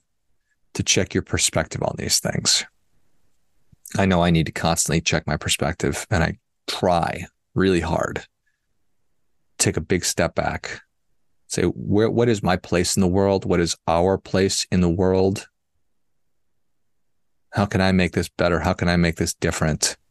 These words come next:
What would it look like?" And then I accept responsibility that it does start with me,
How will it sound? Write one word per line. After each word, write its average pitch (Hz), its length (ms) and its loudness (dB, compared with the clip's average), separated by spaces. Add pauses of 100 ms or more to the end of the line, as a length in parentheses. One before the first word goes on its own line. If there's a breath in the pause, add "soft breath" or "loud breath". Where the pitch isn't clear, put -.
(1000)
What 107 160 2
would 107 140 2
it 87 60 0
look 78 260 -2
like?" - 340 -6 (3750)
And 95 140 4
then 95 80 4
I 92 80 4
accept 90 300 -2
responsibility 85 680 0
that 80 180 0
it 82 80 -4
does 85 180 0
start - 260 0
with - 160 -6
me, - 280 0